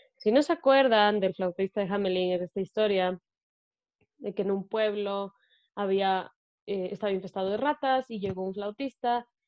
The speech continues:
y dijo que él podía llevarse todas las ratas si le pagaban. Entonces, eh, los de la ciudad estaban desesperados con las ratas y, eh, deciden pagarle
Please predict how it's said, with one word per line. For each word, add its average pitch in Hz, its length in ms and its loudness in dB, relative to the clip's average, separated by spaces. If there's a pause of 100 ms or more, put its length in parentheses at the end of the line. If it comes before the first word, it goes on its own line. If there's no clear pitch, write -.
(260)
y 202 140 -8
dijo 202 260 -6
que 196 120 -4
él 190 100 -4
podía 196 220 -2
llevarse 196 340 -4
todas 262 180 -4
las 294 140 -4
ratas 359 500 0 (460)
si - 180 -4
le 208 140 -2
pagaban. 180 480 -4
Entonces, 202 640 -10 (340)
eh, 196 320 -6
los 196 140 -6
de 196 60 -8
la 196 100 -6
ciudad 214 200 -2
estaban 202 320 -6
desesperados 196 600 -6
con 220 100 -10
las 233 140 -6
ratas 254 580 -2
y, 220 500 -6
eh, 185 560 -6
deciden 196 500 -4
pagarle 226 600 -2